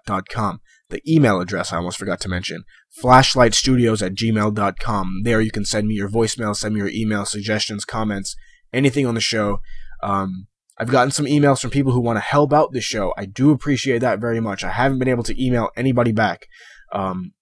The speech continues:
but I will get that, I will get back to that soon. Um, the main reason for that, I don't use my computer much, so I, I don't check my emails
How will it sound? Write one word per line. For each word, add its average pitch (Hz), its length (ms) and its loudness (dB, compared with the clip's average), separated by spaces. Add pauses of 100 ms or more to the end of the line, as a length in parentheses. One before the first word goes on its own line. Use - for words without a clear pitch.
(100)
but 110 140 -2
I 107 60 2
will 117 160 4
get 117 180 0
that, 113 260 0
I 104 120 -2
will 117 140 0
get 113 200 2
back 107 200 2
to 107 60 -8
that 101 160 -4
soon. 101 380 -2 (500)
Um, 92 380 -4 (300)
the 110 80 -6
main 117 200 2
reason 113 220 0
for 120 120 -2
that, 120 200 2
I - 80 0
don't 156 160 6
use 135 160 4
my 131 80 4
computer 123 360 0
much, 123 360 -2 (180)
so - 140 -8
I, 113 220 0
I - 20 0
don't 113 180 0
check - 220 -2
my 117 140 -2
emails 113 480 0